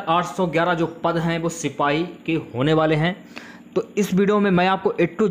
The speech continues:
Z जानकारी मैं आपको देने वाला हूं, तो वीडियो काफ़ी इंपॉर्टेंट है आप लोगों के लिए।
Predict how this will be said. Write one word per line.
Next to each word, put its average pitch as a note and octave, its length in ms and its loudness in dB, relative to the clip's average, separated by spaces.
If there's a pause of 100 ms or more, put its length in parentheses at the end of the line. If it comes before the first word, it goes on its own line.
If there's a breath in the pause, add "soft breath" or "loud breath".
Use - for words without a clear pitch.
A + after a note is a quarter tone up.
(140)
Z F3+ 300 2
जानकारी E3 440 2
मैं D#3+ 120 4
आपको D#3 200 0
देने D3 300 0
वाला E3+ 200 4
हूं, E3+ 80 2
तो E3 120 0
वीडियो C3+ 240 2
काफ़ी C#3 280 0
इंपॉर्टेंट C#3 500 0
है D#3+ 80 2
आप C#3+ 140 0
लोगों B2+ 200 2
के B2 120 0
लिए। A#2+ 240 2